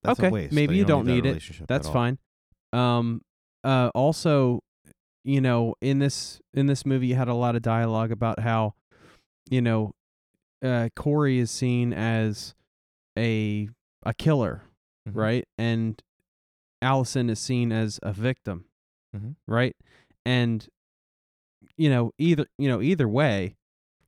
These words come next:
Speaker 2: you know, Haddonfield's not good for you. But there was, like, a tension there between the two because even though they were, they had a lot in common,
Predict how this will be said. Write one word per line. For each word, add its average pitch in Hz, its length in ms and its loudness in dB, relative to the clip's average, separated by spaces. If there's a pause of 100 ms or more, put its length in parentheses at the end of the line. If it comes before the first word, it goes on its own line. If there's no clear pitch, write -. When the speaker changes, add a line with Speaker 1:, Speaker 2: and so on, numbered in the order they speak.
(1080)
Speaker 2:
you 143 100 0
know, 117 120 0
Haddonfield's 120 640 -2
not 110 220 -2
good 139 180 0
for 107 200 -2
you. 101 120 -2
But 123 120 -4
there 156 140 2
was, 143 160 2
like, 131 140 -2
a 113 60 -6
tension 190 460 -2
there 110 220 0
between 190 400 0
the 131 60 0
two 117 320 2
because 120 460 -2 (840)
even 131 280 2
though 120 180 2
they 113 180 0
were, 107 420 -2 (140)
they 123 100 0
had 123 100 2
a 117 40 -2
lot 107 180 -2
in 98 80 -6
common, 120 480 -2